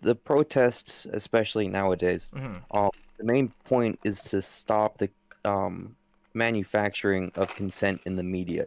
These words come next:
Speaker 1: It's to, um,
Speaker 2: Mm-hmm.
Speaker 1: break the system of media, which is already introduced, and that is an existing system.
Speaker 2: Well, it's not just
Speaker 1: So
Speaker 2: that.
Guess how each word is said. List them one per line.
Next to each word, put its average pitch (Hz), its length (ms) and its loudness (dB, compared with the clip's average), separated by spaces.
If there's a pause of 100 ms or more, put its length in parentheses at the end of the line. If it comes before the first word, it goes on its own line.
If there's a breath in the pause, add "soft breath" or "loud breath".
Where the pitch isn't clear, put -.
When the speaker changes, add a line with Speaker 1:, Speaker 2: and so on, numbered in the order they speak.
Speaker 1:
It's 95 300 -6
to, 95 220 2 (540 soft breath)
um, 104 60 2 (320)
Speaker 2:
Mm-hmm. 175 220 -10
Speaker 1:
break 117 280 2
the - 300 -20
system 104 300 -2
of 90 120 -2
media, 98 500 0
which 87 240 -8
is 90 120 -6
already 95 380 2
introduced, 87 640 -8
and 95 100 -6
that 104 140 2
is 104 260 2
an 90 120 -2
existing 90 680 -6
system. - 500 -8 (240)
Speaker 2:
Well, - 40 -8
it's 220 80 -8
not 359 100 -6
just - 200 -6
Speaker 1:
So 101 180 4
Speaker 2:
that. 165 80 -4